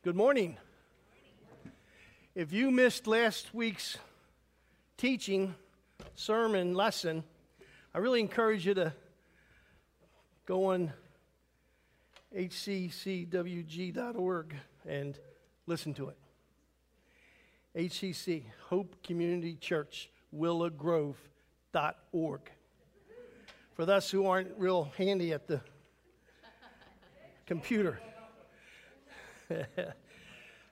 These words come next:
Um, I'm excited about this series and, um,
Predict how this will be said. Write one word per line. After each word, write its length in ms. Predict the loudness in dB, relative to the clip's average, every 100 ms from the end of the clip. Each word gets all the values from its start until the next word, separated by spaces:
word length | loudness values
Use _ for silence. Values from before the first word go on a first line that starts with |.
| _ 2
Um, 420 | 4 6 4 -2 -10 -20 -20 _ _ _ -20 _ _ _ -20 -20 -20 -14 -2
I'm 120 | 0
excited 480 | 2 6 6 6 6
about 280 | 6 4 2
this 140 | -2
series 760 | 0 2 4 2 0 -6 -8 -10 -20 _ _ _ _ _ _ _ _ _ _ _ _ _ _ _ _ _ _ _ -14 -4
and, 340 | -2 0 0
um, 280 | 0 0